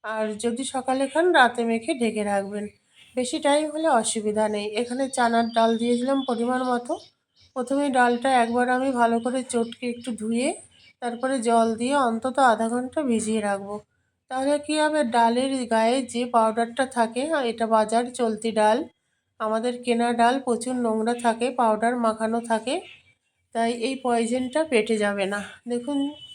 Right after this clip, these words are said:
ডালটা একদম পরিষ্কার, এটাকে আমি ঢাকা দিয়ে অন্তত আধা ঘন্টা, মিনিমাম আধা ঘন্টা, বেশি হলে ক্ষতি নেই।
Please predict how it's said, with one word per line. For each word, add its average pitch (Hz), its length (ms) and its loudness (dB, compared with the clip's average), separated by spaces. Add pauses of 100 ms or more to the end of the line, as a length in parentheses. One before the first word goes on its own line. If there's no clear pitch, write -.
(1500)
ডালটা 233 540 2
একদম 247 320 -4
পরিষ্কার, 226 460 0
এটাকে 233 300 0
আমি 254 140 0
ঢাকা 233 400 0
দিয়ে 254 200 0
অন্তত 254 420 0
আধা 220 300 4
ঘন্টা, 202 360 -2
মিনিমাম 240 460 2
আধা 240 260 4
ঘন্টা, 247 300 -2
বেশি 240 360 -2
হলে 233 220 -2
ক্ষতি 214 320 -6
নেই। 240 280 -2